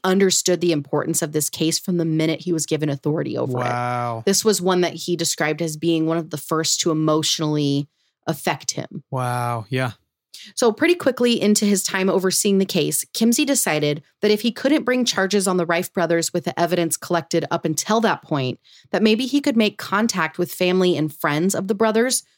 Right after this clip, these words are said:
Speaker 1: who might remember something about Christmas all the way back in nineteen eighty-five.
Speaker 2: Mm-hmm.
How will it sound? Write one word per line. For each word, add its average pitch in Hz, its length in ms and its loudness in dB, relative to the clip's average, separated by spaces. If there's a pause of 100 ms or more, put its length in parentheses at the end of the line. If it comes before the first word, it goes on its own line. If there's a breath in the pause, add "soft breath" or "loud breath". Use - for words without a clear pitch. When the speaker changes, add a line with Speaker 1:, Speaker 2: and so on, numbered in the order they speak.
(140)
Speaker 1:
who 220 80 4
might 208 180 2
remember 185 380 0
something 170 400 -2
about 160 240 -2
Christmas 143 520 -2 (380)
all 185 160 6
the 190 80 4
way 185 100 6
back 175 220 0
in 175 80 0
nineteen 156 340 0
eighty-five. 151 600 -2
Speaker 2:
Mm-hmm. 131 280 -2